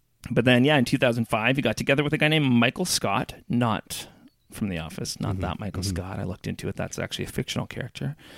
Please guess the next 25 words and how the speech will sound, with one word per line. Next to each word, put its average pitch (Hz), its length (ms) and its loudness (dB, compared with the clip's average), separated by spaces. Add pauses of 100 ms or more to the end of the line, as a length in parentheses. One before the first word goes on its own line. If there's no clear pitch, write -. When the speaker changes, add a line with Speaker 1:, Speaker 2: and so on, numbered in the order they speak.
(360)
Speaker 1:
Uh, 98 420 2
a - 20 -2
guy 104 180 2
named 101 220 4
Russell 98 260 2
Wolfe, 101 320 2
who 90 140 2
has - 240 -4
since - 220 -2
passed - 340 -2
away, 123 400 2 (540)
and 101 540 4
Randy 143 440 0
Travis, - 760 -2 (320)
country 120 260 -2
singer 107 260 -2
Randy 92 300 -2
Travis, 104 560 -4 (140)
Speaker 2:
<laughs> - 120 0
Speaker 1:
and 92 400 0
Speaker 2:
Okay. 113 280 0
Speaker 1:
his 180 180 0
wife 90 240 -2
Elizabeth 98 480 -2
Travis. 113 420 0